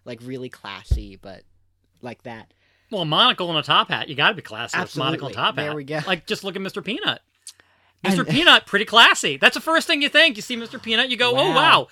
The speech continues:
Speaker 1: That's
Speaker 2: classy. These have gotta be classy peanuts."
Speaker 1: Classy peanut.
Speaker 2: Yes.
Speaker 1: Uh, another one would be, like, not mismatched, but like a, almost like a patchwork.
Speaker 2: I'm sorry, I'm sorry. I was just,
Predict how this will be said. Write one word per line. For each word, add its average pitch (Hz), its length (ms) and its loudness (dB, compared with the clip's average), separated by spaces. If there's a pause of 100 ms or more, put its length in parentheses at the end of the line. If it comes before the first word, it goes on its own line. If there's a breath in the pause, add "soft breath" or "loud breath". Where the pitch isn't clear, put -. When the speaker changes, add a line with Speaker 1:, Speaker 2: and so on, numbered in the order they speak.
(260 loud breath)
Speaker 1:
That's 143 200 -6
Speaker 2:
classy. 233 640 6
These 202 140 -6
have 214 100 -4
gotta 214 180 8
be 214 60 -6
classy 185 320 0
peanuts." 120 280 -10
Speaker 1:
Classy 143 300 -10
peanut. 127 440 -16 (320)
Speaker 2:
Yes. 147 260 -4
Speaker 1:
Uh, 180 40 2
another 190 260 2
one 185 100 -2
would 170 80 -6
be, 156 240 -8 (460 soft breath)
like, 156 440 -6 (680)
not 190 300 -2
mismatched, 175 840 -10
but - 120 -18
like 131 260 -10
a, 117 320 -14
almost 139 300 -14
like 127 120 -14
a 110 120 -16
patchwork. - 840 -18
Speaker 2:
I'm 233 120 0
sorry, 170 340 2
I'm 226 100 -4
sorry. 196 200 2
I 170 120 4
was 170 120 -2
just, 202 220 -4